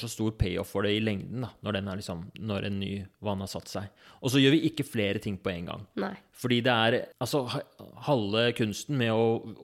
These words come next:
Speaker 1: liksom, å kunne mestre og endre seg, det er å egentlig godta det man ikke, at man ikke skal endre alt da, og si på en måte, og si nei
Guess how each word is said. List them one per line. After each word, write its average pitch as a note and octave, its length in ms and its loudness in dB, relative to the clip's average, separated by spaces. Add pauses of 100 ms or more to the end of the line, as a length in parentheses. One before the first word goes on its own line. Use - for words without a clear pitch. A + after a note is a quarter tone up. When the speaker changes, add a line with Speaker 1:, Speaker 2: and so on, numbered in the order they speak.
(260)
Speaker 1:
liksom, A#2+ 300 0 (260)
å A2+ 100 -4
kunne A#2 240 2
mestre A2+ 840 -2 (420)
og A#2+ 160 0
endre G2+ 320 2
seg, C#3 240 2
det A#2+ 100 4
er G#2 220 2
å A2 100 6
egentlig G#2+ 580 0
godta A2 560 0
det G2+ 140 0
man G2+ 140 -2 (180)
ikke, - 520 -8 (540)
at A#2+ 100 -4
man C3+ 160 2
ikke - 280 -2
skal G2+ 220 0
endre G#2 180 2
alt D#3 220 2
da, G2 100 -2 (240)
og A#2+ 100 -6
si A#2+ 120 0
på B2+ 100 0
en A#2 140 4
måte, G#2+ 240 4 (1900)
og A#2+ 120 6
si A2+ 240 0
nei A2+ 360 2